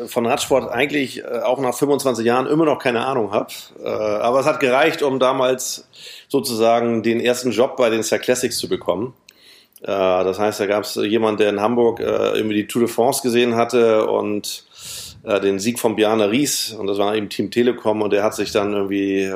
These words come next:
ja, gesagt, so, so ein Rennen möchte ich auch haben.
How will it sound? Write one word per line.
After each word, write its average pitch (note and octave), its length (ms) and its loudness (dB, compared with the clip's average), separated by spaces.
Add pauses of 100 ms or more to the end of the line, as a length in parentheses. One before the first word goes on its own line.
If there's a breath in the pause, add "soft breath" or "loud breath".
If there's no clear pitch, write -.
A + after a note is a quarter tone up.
(760)
ja, G#2 140 -2
gesagt, G#2 320 0
so, F#2+ 240 0
so G#2 140 2
ein A2 80 0
Rennen B2 200 2
möchte A#2 180 0
ich G#2 60 0
auch B2+ 180 2
haben. B2 360 0